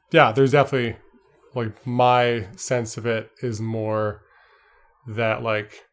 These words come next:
to me, it, on a day-to-day basis, it feels like compared to how it was when we moved in, when it was just, like, s-,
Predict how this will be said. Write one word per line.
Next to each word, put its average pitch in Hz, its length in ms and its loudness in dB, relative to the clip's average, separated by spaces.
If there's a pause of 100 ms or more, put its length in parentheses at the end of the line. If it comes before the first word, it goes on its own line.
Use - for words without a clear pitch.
(720)
to - 80 -4
me, 156 120 2
it, 160 160 -2 (100)
on 135 120 2
a 135 60 0
day-to-day 139 380 4
basis, 135 540 0
it 139 140 -10
feels 123 220 0
like 123 180 -2 (300)
compared 131 500 -2
to 127 140 0
how 127 220 -2
it 120 40 -4
was 120 200 -2
when 120 100 -2
we 117 80 -4
moved 113 280 -2
in, 139 280 0
when 120 140 -2
it 107 80 -2
was 107 140 -6
just, 98 140 -14
like, 92 140 -10
s-, - 400 -12